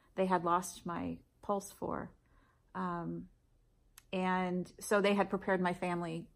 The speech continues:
to expect the po-, possibility of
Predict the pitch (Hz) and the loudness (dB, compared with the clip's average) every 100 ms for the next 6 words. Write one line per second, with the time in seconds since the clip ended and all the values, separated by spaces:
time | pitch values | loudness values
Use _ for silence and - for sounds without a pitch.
0 | - - 175 165 165 - - _ _ _ | -18 -4 -2 -2 -4 -10 -18 _ _ _
1 | _ _ - 190 - - 190 185 - - | _ _ -2 -2 -4 6 8 8 -2 -16
2 | _ 185 202 190 - _ - 202 202 180 | _ -4 -2 -4 -6 _ 4 4 4 4
3 | 175 170 165 165 | 6 6 4 2